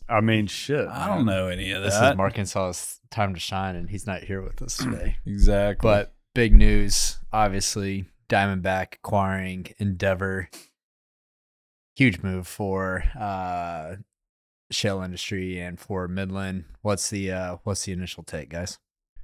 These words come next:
Speaker 1: I mean, I was, I wanted Mark for the official take because this is the C E O of Diamondbacks quote. "This combination meets all the required criteria for a successful combination,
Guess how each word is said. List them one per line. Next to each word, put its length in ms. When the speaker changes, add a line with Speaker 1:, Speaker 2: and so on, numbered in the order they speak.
Speaker 1:
I 80
mean, 180
I 80
was, 260
I 120
wanted 300
Mark 440
for 160
the 140
official 340
take 360
because 600
this 320
is 180
the 220
C 360
E 60
O 100
of 200
Diamondbacks 760
quote. 400
"This 220
combination 720
meets 180
all 300
the 120
required 640
criteria 840
for 220
a 40
successful 680
combination, 1000